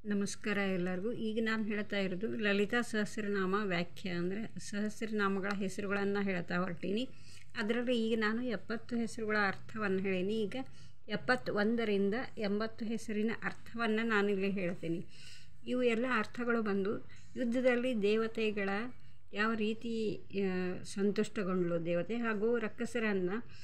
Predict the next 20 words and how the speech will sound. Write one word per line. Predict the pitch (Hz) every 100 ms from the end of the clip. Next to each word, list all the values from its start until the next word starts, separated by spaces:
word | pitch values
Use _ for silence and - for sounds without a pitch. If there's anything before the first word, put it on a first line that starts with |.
| - - - - - 190
ಧ್ವಂಸ | 220 233 240 277
ಮಾಡಿದಾಗ | 254 240 202 190 214
ಯಾವ | 233 196 220
ಯಾವ, | 220 208 214 208 - -
ಆ, | 202 190 190 190 196
ರೂಪದಲ್ಲಿ | 208 220 254 214 208 208
ಕಾಣಿಸ್ಕೊಂಡ್ಲು | 208 185 196 - 190 180 175
ಅನ್ನುವಂಥ | - 196 190 196 202 269
ಶಕ್ತಿಯ | 254 226 - - 262 247
ಹೆಸರುಗಳನ್ನೇ | 226 226 214 220 214 226 220
ಇಲ್ಲಿ | 190 202 208 -
next | 220 202 - -
ಹತ್ತು | 220 214 - 226
ಅರ್ಥದಲ್ಲಿ | 202 185 - 208 185 180 254 - - - - - -
ಕೊಡಲಾಗಿದೆ. | 220 214 202 180 190 233
ಈಗ | - 240 247
ನಾ | 233 226
next | 226 233 -
ಹೇಳ್ತಾ | - 220 202
ಇರೋದು | 180 180 226 240